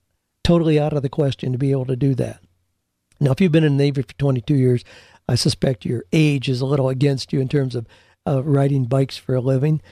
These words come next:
Uh, build a boat. I mean, we, I just recently talked about one of the members of forty-eight days dot net. His name is Seth Bohr. I, I was afraid my mind was gonna go blank, but it's Seth Bohr. I remember his name. He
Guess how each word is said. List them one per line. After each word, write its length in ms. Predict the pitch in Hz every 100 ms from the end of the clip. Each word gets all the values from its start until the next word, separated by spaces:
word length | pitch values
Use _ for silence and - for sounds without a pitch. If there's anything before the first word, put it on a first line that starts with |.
| _ _ -
Uh, 160 | 139 120
build 320 | 113 156 156
a 40 | 139
boat. 400 | 143 190 254 - _ _ _ _ _ _
I 60 | 139
mean, 100 | 127
we, 120 | 139 -
I 120 | 143
just 220 | 151 127
recently 640 | 151 185 - 170 135 127 - - _
talked 260 | - 147 -
about 380 | 127 135 127 - _ _ _ -
one 160 | 143
of 60 | 175
the 60 | 147
members 300 | 151 139 -
of 80 |
forty-eight 360 | - 147 139 131
days 200 | 139 131
dot 260 | 139 123 131
net. 360 | 143 151 120 _ _ _ _ _ _ _ _ _ _ _ _ -
His 180 | 143 143
name 180 | 147
is 120 | 139 113
Seth 440 | - 165 170 -
Bohr. 440 | 131 156 151 101 -
I, 80 |
I 240 | 123 127 131
was 180 | 123 135
afraid 280 | - 156
my 100 | 147
mind 200 | 123 156
was 120 | 160 120
gonna 180 | 139
go 60 | 135
blank, 260 | 123 160 139
but 140 | 147
it's 100 | -
Seth 360 | - 135 143 -
Bohr. 320 | 160 240 123
I 40 |
remember 380 | 113 123 139 151
his 120 | 156
name. 280 | 139 135 165 - - _ _ -
He 480 | - 170 233 247